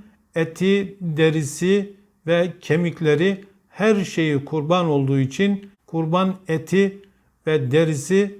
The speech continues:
satılmaz. Bunlar da bağışlanır.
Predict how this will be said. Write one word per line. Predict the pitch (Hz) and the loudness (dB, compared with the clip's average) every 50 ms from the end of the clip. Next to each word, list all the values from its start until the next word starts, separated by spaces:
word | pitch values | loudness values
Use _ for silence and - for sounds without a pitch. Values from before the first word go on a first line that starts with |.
| - _ _ | -20 _ _
satılmaz. | - - - - 160 160 - 165 156 151 151 151 165 190 196 185 - - - _ _ _ _ _ _ _ - | -20 -8 -4 -2 -2 -2 -2 -2 -2 -2 0 0 0 0 0 -2 -6 -14 -20 _ _ _ _ _ _ _ -6
Bunlar | 175 175 175 175 180 190 175 135 | -4 -2 0 2 2 2 2 2
da | 147 156 180 190 190 - _ _ _ - | 0 0 -2 -2 -6 -10 _ _ _ -14
bağışlanır. | 170 151 147 151 156 156 156 151 151 - - 151 143 147 160 190 196 190 - - | -8 -2 0 2 2 2 2 0 -2 -4 -2 0 0 2 2 0 0 -2 -6 -14